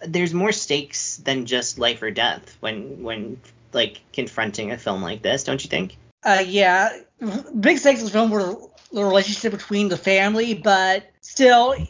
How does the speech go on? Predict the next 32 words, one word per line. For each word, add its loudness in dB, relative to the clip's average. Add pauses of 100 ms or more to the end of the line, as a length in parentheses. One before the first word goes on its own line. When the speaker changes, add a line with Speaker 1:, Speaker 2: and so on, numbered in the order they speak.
(140)
Speaker 2:
when -6
you're 4
dealing 4
with 0
a -6
character 0
who's -2
already 2
dead, 4 (140)
and -2
there's 0
no 10
growth 0
there. -2
There's -6
no 0
growth -2
for -6
future -4
films, 0
so 0 (460)
it's -8
hard 8
to, 0
makes -2
it -6
harder -4
to -8
buy 2
into -4
it -8
because -4